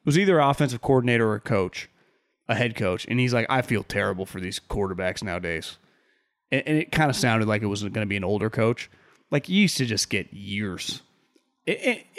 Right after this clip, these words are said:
and I think it kind of encompasses most players now, but, like, uh, the fifth overall pick, at minimum, you would get four years, which you could argue for fans, like, why do I wanna watch Tua if he just stinks? Now, there are players historically that do come out of it.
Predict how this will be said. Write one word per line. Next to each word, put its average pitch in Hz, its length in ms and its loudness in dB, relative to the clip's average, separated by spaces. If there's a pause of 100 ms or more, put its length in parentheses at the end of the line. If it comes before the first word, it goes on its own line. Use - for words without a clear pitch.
and 208 160 0
I 220 100 4
think 226 140 4
it 139 140 0
kind 147 180 2
of 123 80 0
encompasses 113 520 -2
most 107 340 -6
players 131 340 2
now, 135 320 2
but, 117 160 -2
like, 107 300 -2 (580)
uh, 139 180 4 (120)
the 151 120 4
fifth - 460 0
overall 127 400 4
pick, 90 320 -4 (160)
at 165 160 4
minimum, 151 480 2
you 104 160 -2
would 104 120 -6
get 104 220 -4
four 101 280 -6
years, 85 400 -10 (260)
which 226 320 2 (520)
you 220 120 -4
could 277 140 2
argue 190 280 4
for 151 180 -2
fans, 170 540 2
like, 131 180 2 (300)
why 160 200 2
do 185 80 6
I 160 100 6
wanna 151 220 4
watch 123 300 2
Tua 107 200 0
if 101 80 -8
he 107 100 -6
just 87 200 -8
stinks? 101 400 -10 (120)
Now, 143 400 2
there 147 200 4
are 123 120 2
players 123 560 0
historically 123 640 2
that 110 300 -10
do 120 180 -6
come 120 240 -6
out 123 200 -4
of 160 80 -4
it. 214 160 -8